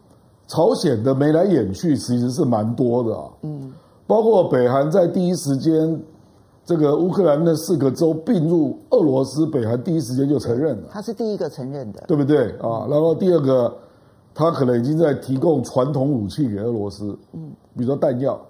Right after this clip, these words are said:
Speaker 2: 对。
Speaker 1: 啊，所以，所以我认为他一定是要俄罗斯帮他一些忙啦，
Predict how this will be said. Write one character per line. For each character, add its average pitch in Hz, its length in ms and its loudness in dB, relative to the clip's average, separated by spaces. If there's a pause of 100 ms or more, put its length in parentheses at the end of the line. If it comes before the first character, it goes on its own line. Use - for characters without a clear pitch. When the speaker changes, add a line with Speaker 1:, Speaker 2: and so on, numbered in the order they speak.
(100)
Speaker 2:
对。 135 100 -8
Speaker 1:
啊， - 100 -16 (680)
所 - 160 -4
以， 185 60 0
所 240 160 2
以 247 40 2
我 143 220 4
认 220 280 4
为 156 500 2 (500)
他 247 200 0
一 190 60 2
定 190 200 0
是 214 80 -2
要 202 160 2
俄 196 120 2
罗 165 200 2
斯 175 260 -2 (100)
帮 175 200 0
他 165 180 -2
一 165 120 -4
些 165 240 -4
忙 117 360 -6
啦， 135 220 -10